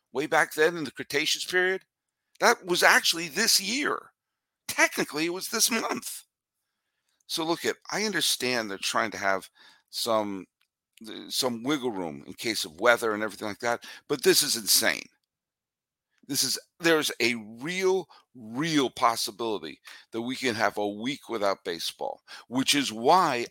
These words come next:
I am rooting for Arizona and for Houston the next bunch of days.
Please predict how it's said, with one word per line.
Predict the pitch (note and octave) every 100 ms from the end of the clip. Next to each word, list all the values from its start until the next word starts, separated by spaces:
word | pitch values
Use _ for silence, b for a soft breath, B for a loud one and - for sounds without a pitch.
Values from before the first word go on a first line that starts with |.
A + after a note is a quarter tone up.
| -
I | A#2+
am | B2 A2+ A#2
rooting | C3+ A#2+
for | G#2+ G2+ -
Arizona | B2 A#2+ A2 B2 A2+ A2 G#2 B B - G#2+
and | A2 A2+
for | A2 G#2+
Houston | G#2 C#3+ C#3 - A2
the | G#2
next | F#2+ F2 -
bunch | G2 F2 D#2+
of |
days. | - B1+ -